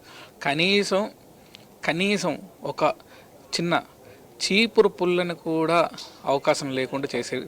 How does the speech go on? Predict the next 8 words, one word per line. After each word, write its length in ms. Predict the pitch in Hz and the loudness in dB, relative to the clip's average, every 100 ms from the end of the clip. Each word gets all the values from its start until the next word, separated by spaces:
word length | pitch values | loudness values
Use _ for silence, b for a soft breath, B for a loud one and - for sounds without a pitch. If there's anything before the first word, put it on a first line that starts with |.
| - | -6
చేసేళ్ళారు 480 | 127 - 120 - - | -6 -6 -8 -10 -12
నిన్న. 140 | 95 - - - - - B B B 143 | -16 -16 -20 -20 -20 -20 B B B -6
అక్కడ 220 | 135 135 | 0 0
ఉన్నటువంటి 420 | 143 131 135 131 131 - - | 0 -2 0 2 0 0 -6
సంక్షేమ 340 | 139 165 170 | -2 2 6
పథకాల 300 | 160 151 165 | 6 8 6
గురించి 180 | 165 165 | 4 0
మాట్లాడలేదు, 600 | 160 160 165 160 165 185 | 2 2 2 2 0 -2